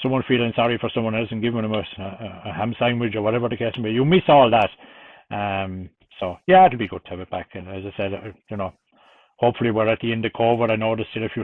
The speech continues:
minor restrictions there, but it looks like we're, for the most part, let's say, we're on, we're, the, the country as a whole seems to be on top of this. So fingers crossed that it, look, let's, let's see how Galway goes. Let's hope it's a successful event for the club.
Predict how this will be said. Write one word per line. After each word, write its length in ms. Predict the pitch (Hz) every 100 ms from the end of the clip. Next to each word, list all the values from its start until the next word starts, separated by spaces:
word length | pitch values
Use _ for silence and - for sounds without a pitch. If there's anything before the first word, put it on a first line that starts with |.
| -
minor 320 | 107 113 117
restrictions 600 | 117 - 127 - 127 113 110
there, 200 | 117 117
but 180 | 104 110
it 160 | 101
looks 200 | 113 - 117
like 180 | 110 110
we're, 160 | 104 _ - - - - - - - - - - - -
for 100 | 185
the 120 | 156
most 640 | 156 156 156 156 175 185 -
part, 280 | 165 151 147
let's 180 | 113 -
say, 120 | 117
we're 180 | 110 107
on, 140 | 107 -
we're, 180 | 113 110 - - 107 110
the, 180 | 98 -
the 80 | 95
country 280 | 113 - 113
as 80 | 101
a 40 |
whole 200 | 104 104 -
seems 120 | 101
to 60 | 107
be 60 |
on 80 | 101
top 180 | - 110 _ -
of 100 | 104
this. 120 | 104 - -
So 80 | 92 - _ _ _ _ _ _
fingers 300 | 196 196 156
crossed 260 | - 113 110 -
that 80 | 107
it, 100 | 110
look, 140 | 113 -
let's, 180 | 117 113 - 127
let's 160 | 120 -
see 80 | 117
how 120 | 117
Galway 280 | 127 127 120
goes. 260 | 117 120
Let's 140 | 110 -
hope 160 | 120 -
it's 140 | -
a 60 | 107
successful 500 | 117 - 120 - 113
event 220 | 110 110
for 80 | 113
the 80 | 107
club. 260 | - 110